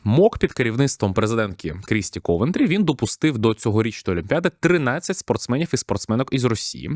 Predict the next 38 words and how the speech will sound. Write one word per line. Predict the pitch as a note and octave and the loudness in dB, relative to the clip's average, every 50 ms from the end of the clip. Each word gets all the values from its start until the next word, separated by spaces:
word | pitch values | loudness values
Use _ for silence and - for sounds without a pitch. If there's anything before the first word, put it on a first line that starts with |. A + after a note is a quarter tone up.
| - | 0
Їм | - D3+ G3+ A3 | 0 2 2 4
дозволено | G3 F3+ B2 A#2 C3 D3+ E3 E3 C#3 | 2 2 2 4 2 2 2 2 2
виступати | A2+ A2 - - - - D3+ D#3+ - C3+ | 0 0 -2 -2 -2 -2 -2 0 0 0
лише | G#2+ G#2 - - D3+ | 0 0 0 -2 -4
як | C#3 - - | -4 -2 -2
нейтральним | C3+ D3 C#3+ - - G2+ F2 F2 D#2 D#2 B1+ | -2 -2 -2 -2 -4 -4 -2 -4 -4 -6 -6
учасникам, | - - - G2+ - - - - - - F#3+ | -8 -8 -8 -8 -8 -6 -6 -4 -2 -2 -2
тобто | - - B2 - A#2 | -2 -2 -4 -4 -2
без | G2 G2+ B2 - - | -2 0 -2 -2 -2
прапора, | - - - - - - - E3+ | -6 -10 -10 -4 -4 -2 -2 -2
без | D#3+ B2+ A#2+ G#2 G2+ | 0 0 0 0 0
гімну | F#2 F#2 G2 E2+ G#2 D#3+ G3 - | -4 -4 -2 0 0 -2 -2 -2
і | - A2+ | -2 -2
без | G#2 G#2+ C#3 F3 F#3 | 0 0 0 0 0
національної | F3 C#3 A2 - - G#2 G2+ G#2 A#2 B2 B2+ - A#2 | -4 -6 -6 -4 -6 -4 -4 -2 -4 -4 -4 -4 -4
ідентичності. | G#2+ A2 G#2+ G#2 - G#2 - - - - E2 - - - - - _ _ - - - - - | -4 -2 -4 -2 -2 -4 -4 -4 -10 -10 -10 -10 -10 -12 -14 -18 _ _ -20 -18 -18 -18 -14
Крім | - - F#3+ A#3 A#3+ A3+ | -6 -4 -2 -2 -2 0
того, | - G#2+ F2 D#2+ | 0 0 0 0
підставою | - - A2+ - - - F#3+ G3+ G3+ F#3 | -2 -4 -6 -6 -2 -2 0 2 2 2
для | C#3 A#2 A#2 | 2 0 -2
самого | - - D3 D3+ D3+ C3+ | 0 0 0 0 0 0
допуску | A2+ G#2+ C3 C#3 B2+ - F#2 - - - F#2 | 2 4 4 4 4 2 -2 -4 -2 -4 0
до | E2+ G2 | 2 2
участі | A#2+ A#2+ - A2+ G#2 - - - | 2 2 0 -6 -8 -6 -8 0
у | - A2 | 0 0
змаганнях | G#2 G#2 A2 A#2 D#3 G3 A3 A3+ G3 - | 2 2 0 0 0 0 0 0 -2 -4
став | - - D3 D#3 - | -2 -2 -2 -2 -2
перелік | - - A2+ B2+ D3 D#3+ D3+ - - | 0 -2 0 0 0 -2 -4 -6 -4
досить | A2+ G#2+ G2+ C#3 D#3+ F#3+ - - F3 | -4 2 2 4 4 4 0 -2 -2
жорстких | B2 A2 A#2 A#2 - - - - - | -2 -2 -2 -2 -4 -4 -4 -6 -6
критеріїв, | - - - F#2+ - - E2+ E2+ G2+ C#3+ - - | -4 -2 -4 -4 -2 -2 -2 -2 -2 -4 -4 -2
який | B2 C3 - - F3+ | -2 -2 0 0 0
виключає | F3+ F3 - - D#3+ D3 - - F#3 F3 D3+ | 0 0 0 0 -4 -4 -2 -2 -4 -2 -2
будь-які | A#2 G2 B2 E3 G3 G#3 F#3 G3+ F#3+ - E3 | -2 0 2 2 2 2 2 0 -2 -2 -4
зв'язки | A#2+ F#2+ G2 F#2+ - - - E3+ | -2 0 -2 -2 -2 -2 -2 -2
з | C#3 A2 | 0 0
військовими | A2 G#2 - - - C3 B2 A2 G#2 | -2 -4 -4 -2 0 2 2 2 0
структурами | - - - G2+ F#2 - - G2 F#2+ A2 C#3+ F#3+ | -4 -2 -4 -4 -4 -2 -2 0 0 2 0 0